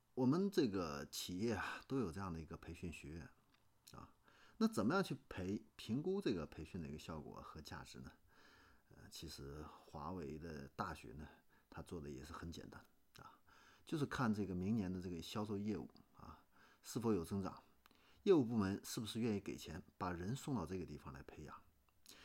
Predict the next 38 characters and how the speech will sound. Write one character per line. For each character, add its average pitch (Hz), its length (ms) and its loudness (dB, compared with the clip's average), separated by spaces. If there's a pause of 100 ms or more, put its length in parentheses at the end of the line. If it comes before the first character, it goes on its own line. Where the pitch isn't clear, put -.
因 190 100 4
为 208 100 8
它 185 120 0
是 180 120 0
自 170 240 2
负 139 200 2
盈 92 200 2
亏 92 240 -2
的 - 140 -4 (260)
啊， 76 240 -10 (500)
那 127 300 2 (280)
所 131 280 4
有 135 160 8
的 98 160 2
这 92 220 0
个 80 400 -6
客 - 180 0
户 113 220 0
全 113 260 -2
部 151 120 2
都 131 100 6
是 131 120 0
业 160 140 0
务 90 80 0
部 - 160 -8
门 - 120 -12 (480)
啊， - 100 -16 (260)
所 165 200 4
以 139 100 8
呢， 90 160 0 (320)
它 139 300 -6
的 120 120 0
这 78 200 -4
个 64 200 -8
培 82 200 -8
训 76 180 -8
呢， - 80 -8 (760)
啊， - 180 -14